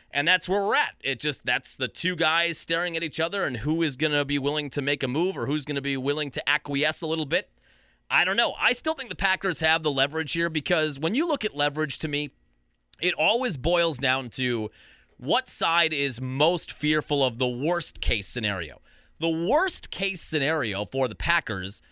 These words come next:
is that they don't do the trade, they can't agree on compensation, and you end up at training <laughs> camp with Aaron Rodgers and Jordan Love in a quarterback competition. It would be a bit awkward. Do we think Aaron Rodgers, though, if it came to that, if it came to June or July and there still wasn't trade, do you think Rodgers would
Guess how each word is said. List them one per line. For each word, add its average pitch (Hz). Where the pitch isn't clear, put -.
is 135
that 147
they 139
don't 147
do 160
the 127
trade, 117
they 110
can't 175
agree 135
on 117
compensation, 110
and 120
you 147
end 151
up 135
at 127
training 175
<laughs> -
camp 220
with 202
Aaron 175
Rodgers 180
and 185
Jordan 175
Love 165
in 151
a 190
quarterback 269
competition. 117
It 190
would 165
be 139
a 131
bit 123
awkward. 156
Do 190
we 226
think 262
Aaron 214
Rodgers, 202
though, 214
if 180
it 175
came 180
to 170
that, 185
if 185
it 196
came 185
to 170
June 151
or 170
July 147
and 156
there 143
still 156
wasn't 147
trade, 151
do 202
you 302
think 330
Rodgers 233
would 185